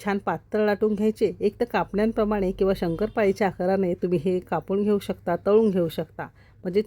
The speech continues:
छान कुरकुरीत तुमच्या शंकरपाळी तयार होतील. जसं तुम्हाला आवडेल त्या पद्धतीने करू शकता, पण जर खुसखुशीत आणि मस्त बिस्किटांप्रमाणे करायचं असेल तर या पद्धतीने लेयर्स करूनच तुम्हाला करायचं आहे, कारण गव्हाच्या पिठाला मगाशी सांगितल्याप्रमाणे खुसखुशीतपणा कमी असल्यामुळे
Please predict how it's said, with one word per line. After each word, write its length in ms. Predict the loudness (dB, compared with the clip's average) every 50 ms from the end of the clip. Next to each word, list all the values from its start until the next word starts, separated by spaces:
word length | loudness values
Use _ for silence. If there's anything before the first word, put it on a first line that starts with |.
| -4
छान 200 | -6 -6 -6 -6
कुरकुरीत 560 | -4 -2 -2 -2 -2 -2 0 2 2 4 2 2 0
तुमच्या 220 | -4 -4 -2 -4 -2
शंकरपाळी 540 | -2 -2 -2 -2 -4 -4 -2 -2 -2 -2 -2 -4
तयार 200 | -4 -4 -4 -6 -4
होतील. 260 | -4 -4 -4 -4 -6 -8 -10 -14 -20 -20 -10 4
जसं 220 | 4 4 6 6 2 0
तुम्हाला 300 | 0 2 2 2 2 2
आवडेल 360 | 2 2 2 2 0 -2 -2
त्या 100 | -2 -4
पद्धतीने 540 | -2 -2 -2 -2 -2 -4 -2 -2 -2 -2 -2
करू 240 | 0 2 0 0 0
शकता, 400 | -2 -4 -6 -8 -8 -10 -10 -10 -10 -6
पण 120 | -4 -4 -2 0
जर 120 | 0 -2 0 0
खुसखुशीत 560 | 0 -2 -2 0 0 0 0 2 0 -2 0 0
आणि 140 | 0 0
मस्त 280 | -2 -2 -4 -2 -2 -2
बिस्किटांप्रमाणे 880 | 0 0 -2 -2 -4 -4 0 0 0 0 2 0 0 0 0 0 -2 -2
करायचं 420 | -2 0 0 0 0 0 0 -2
असेल 240 | -2 -2 -4 -4 -4 -6 -12 -20 -20 -10 _ 4
तर 60 | 4
या 140 | 4 4 4 2
पद्धतीने 520 | 0 -2 0 -2 -2 -2 -2 0 0 0 2 2
लेयर्स 320 | 2 2 2 2 0 -4 -4 -2
करूनच 360 | 0 0 2 2 0 0 0
तुम्हाला 260 | -2 -2 -2 -2 -2 -2
करायचं 420 | -2 -2 0 0 -2 -2 -4 -8
आहे, 100 | -10 -10 -14 -20 -20 -4 0
कारण 180 | 2 4 4 6
गव्हाच्या 380 | 4 4 4 4 4 4 2 2
पिठाला 420 | 2 -2 -2 0 -2 -2 0 -2
मगाशी 400 | -2 0 0 0 0 0 0 -2
सांगितल्याप्रमाणे 760 | 0 0 2 2 2 0 0 -2 -2 -2 -2 -2 -2 -2 -2 -4 0
खुसखुशीतपणा 760 | 0 -2 0 2 2 0 0 0 -4 -6 -4 -2 -2 -2 -2
कमी 300 | -2 -2 0 2 2 2
असल्यामुळे 580 | 0 0 -4 -6 -6 -4 -2 -2 0 0 -2